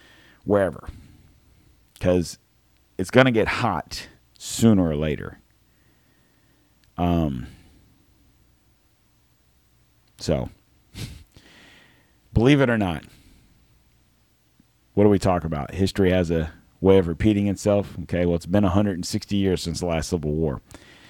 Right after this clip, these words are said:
You look at throughout the world, civil wars in different countries, and it doesn't have to do with slave owning. Like, we think of Civil War, we automatically think of slave owning because that's what happened here.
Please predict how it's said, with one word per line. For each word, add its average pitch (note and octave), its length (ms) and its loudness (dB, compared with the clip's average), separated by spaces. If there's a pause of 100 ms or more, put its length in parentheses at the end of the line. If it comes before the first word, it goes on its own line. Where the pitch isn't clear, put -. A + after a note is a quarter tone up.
(460)
You G2+ 180 4
look G#2+ 240 6
at F#2+ 260 2
throughout F#2+ 460 0
the F2 80 -4
world, E2+ 560 4 (340)
civil F2 400 0
wars F2 360 0
in D#2 100 -2
different E2 280 -4
countries, D#2 580 -6 (1120)
and G2 120 2
it F#2+ 80 0
doesn't F#2+ 260 2
have G2 260 -2
to F#2+ 120 -4
do A2 260 4
with F2 440 -2 (920)
slave G#2 380 0
owning. C2 280 -8 (500)
Like, E2 140 2
we G#2+ 100 8
think C#3 220 6
of B2 80 4
Civil A#2 340 6
War, A#2+ 180 8
we F#2+ 140 4
automatically G2+ 460 4
think G2+ 200 0
of F2+ 80 -2
slave G#2+ 320 4
owning B1+ 380 -4
because E2+ 480 -6
that's - 320 -8
what E2+ 200 0
happened D2 360 -6
here. D#2+ 260 -8